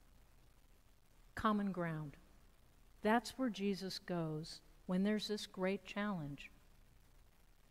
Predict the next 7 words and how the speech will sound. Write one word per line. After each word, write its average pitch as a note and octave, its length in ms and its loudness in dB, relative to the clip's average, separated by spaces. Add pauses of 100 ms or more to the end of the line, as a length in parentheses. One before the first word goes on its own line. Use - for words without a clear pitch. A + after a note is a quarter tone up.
(680)
He's A3 200 0
laying A3+ 400 4
out, G#3 340 2
"I A#3+ 200 8
am F3+ 340 4
with A#3+ 300 4
you. C4+ 300 0